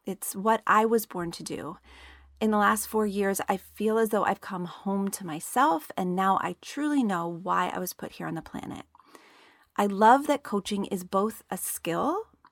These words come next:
and an art, that good coaches combine technical modalities and intuition to lead their clients through transformation. I love that coaching can be so transformative.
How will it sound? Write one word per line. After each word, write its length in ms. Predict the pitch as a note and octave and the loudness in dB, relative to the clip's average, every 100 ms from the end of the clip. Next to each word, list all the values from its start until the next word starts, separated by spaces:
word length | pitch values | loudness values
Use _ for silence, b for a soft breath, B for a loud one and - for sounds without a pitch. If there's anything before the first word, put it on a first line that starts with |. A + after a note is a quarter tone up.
| _ G3+ | _ -2
and 240 | G#3 G#3 | 0 0
an 140 | G3+ - | -2 0
art, 480 | F#3+ D#3+ - - - _ B B B | 0 0 -4 -14 -16 _ B B B
that 180 | A3+ G#3+ | -4 0
good 220 | A3+ A3+ | 4 2
coaches 400 | - A3 G#3+ G3+ | 0 -6 -4 -6
combine 520 | - G3+ F#3+ F3+ F3 F3+ | -4 -6 -4 -4 -4 -6
technical 500 | - G#3 G3+ - F#3+ | -10 -8 -6 -4 -4
modalities 840 | F3 E3+ A3+ C4+ C#4+ C4+ C4 A#3+ _ - | -2 -2 2 4 4 0 0 -2 _ -10
and 380 | C4 C#4 C#4 A3+ | -2 2 2 2
intuition 800 | - F#3+ - D#3+ - C3 C3+ G#3 B B B | -2 -6 -6 -8 -6 -6 -6 -8 B B B
to 100 | - | -6
lead 280 | G#3 G#3 G#3 | -2 -2 -2
their 120 | G3 | -4
clients 720 | - - F3+ D#3+ D#3 - - - | -6 -8 -6 -4 -6 -8 -12 -12
through 320 | - E3 D3 | -10 -6 -6
transformation. 1040 | - - - - - D#3+ - - - G#3 G#3+ _ B B B B - | -6 -10 -8 -10 -10 -10 -10 -14 -12 -14 -14 _ B B B B -4
I 60 | |
love 320 | G3 G3+ G#3 G#3 | 2 8 8 8
that 140 | - | -2
coaching 420 | - G#3 - F#3+ | -4 -6 -4 -4
can 160 | F#3+ G3 | -4 -6
be 140 | F#3 | -6
so 720 | - - - F#3 F#3 E3 D3+ | -6 -8 -4 0 2 0 -2
transformative. 720 | - F3 E3+ - F3 - C3 | -8 -10 -8 -6 -6 -6 -8